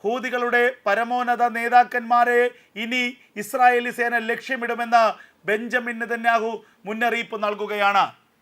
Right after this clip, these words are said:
ഗാസയിൽ ഹമാസിനെ പരിപൂർണമായും തകർത്തു ഇസ്രായേലി സേന. ഹിസ്ബുള്ളയ്ക്കെതിരെയാകട്ടെ അതിവേഗത്തിലുള്ള ആക്രമണം, ഹസൻ നസ്രുള്ള അടക്കമുള്ള ഹിസ്ബുള്ളയുടെ ഒരുവിധപ്പെട്ട നേതാക്കന്മാരെല്ലാം തീർത്തു.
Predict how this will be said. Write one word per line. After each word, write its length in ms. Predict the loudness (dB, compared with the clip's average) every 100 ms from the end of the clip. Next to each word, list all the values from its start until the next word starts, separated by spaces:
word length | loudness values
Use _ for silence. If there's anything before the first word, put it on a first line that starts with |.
| _ _ _ 2
ഗാസയിൽ 640 | 6 8 6 4 2 2 -4 -2
ഹമാസിനെ 760 | 0 4 4 4 0 0 0 0 -2 -2
പരിപൂർണമായും 800 | -2 -2 -4 -2 2 2 2
തകർത്തു 540 | 0 -2 -2 -4 -8 -8
ഇസ്രായേലി 420 | -10 2 4 4 2
സേന. 400 | 0 2 2 0 _ _ _
ഹിസ്ബുള്ളയ്ക്കെതിരെയാകട്ടെ 1300 | -10 -6 -2 0 0 0 4 6 6 4 4 4 2 -6 _ 0
അതിവേഗത്തിലുള്ള 840 | 2 2 2 2 2 -2 2 6
ആക്രമണം, 460 | 4 2 -2 -2 0
ഹസൻ 380 | -2 0 -2
നസ്രുള്ള 360 | -2 -2 0 2
അടക്കമുള്ള 640 | 2 0 0 6 8 8 2 -16 -10
ഹിസ്ബുള്ളയുടെ 560 | -10 -6 -2 -2 0 -2
ഒരുവിധപ്പെട്ട 640 | -2 -4 -2 -2 -2 -4
നേതാക്കന്മാരെല്ലാം 1000 | -6 -2 2 2 2 0 0 2 4 4
തീർത്തു. 460 | 2 -4 -4 -6